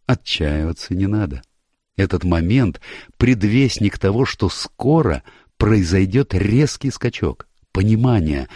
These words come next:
навык прыжком перейдёт на новый уровень. Не наказывайте ребёнка чтением,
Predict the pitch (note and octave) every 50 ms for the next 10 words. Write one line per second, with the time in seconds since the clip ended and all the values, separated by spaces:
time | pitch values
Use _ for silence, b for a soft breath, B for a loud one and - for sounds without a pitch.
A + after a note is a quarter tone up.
0 | B B B B B B F2+ F#2+ G#2 B2 C#3 D3 B2 G#2 E2+ - - - - G2
1 | A2 G2+ - - - - - D3 D3+ C3 - - E2+ D#2+ D#2 D2+ C#2+ C2 C#2+ G#2
2 | C3+ D#3 - - _ _ _ _ _ _ _ - - D#2+ D2+ D2 C#2+ D#2 E2+ F2
3 | F#2 F#2 F#2+ G2+ G2+ G2 E2+ C#2+ B1+ A#1+ - - - - _ _ _ _ _ _
4 | _ _ _ _ _ _ _ _ _ - F#2 F2 G2 F#2+ E2+ E2+ D#2+ - _ _
5 | - F#2 F#2+ A#2 C3 B2+ G#2+ C3 B2+ A#2 A#2+ A#2+ - - A#2 G2 F2+ C#2 C2 C2
6 | D2+ D#2 D#2+ D#2+ D2+ - D#2 D2+ _ _ _ _ _ - - - - - F#2+ D#2+
7 | D2+ C#2+ C#2 C#2+ C2 B1+ C2